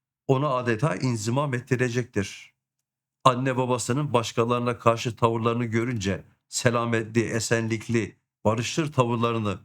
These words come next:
sevgiye dayalı, merhamete dayalı tavırlarını gördükçe,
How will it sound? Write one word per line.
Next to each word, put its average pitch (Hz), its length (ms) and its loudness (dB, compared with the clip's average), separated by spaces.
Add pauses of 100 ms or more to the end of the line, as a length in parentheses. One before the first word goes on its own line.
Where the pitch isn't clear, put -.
(100)
sevgiye 127 600 -2
dayalı, 113 300 2
merhamete 117 600 0
dayalı 117 420 0 (200)
tavırlarını 123 500 2
gördükçe, 120 720 0